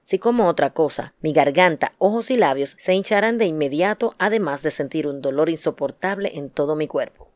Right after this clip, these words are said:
Sophie se ve obligada a tomar hasta sesenta píldoras diferentes al día para mantener su condición estable.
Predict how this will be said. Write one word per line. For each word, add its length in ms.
Sophie 360
se 160
ve 120
obligada 520
a 80
tomar 460
hasta 240
sesenta 560
píldoras 480
diferentes 680
al 120
día 300
para 160
mantener 520
su 180
condición 540
estable. 500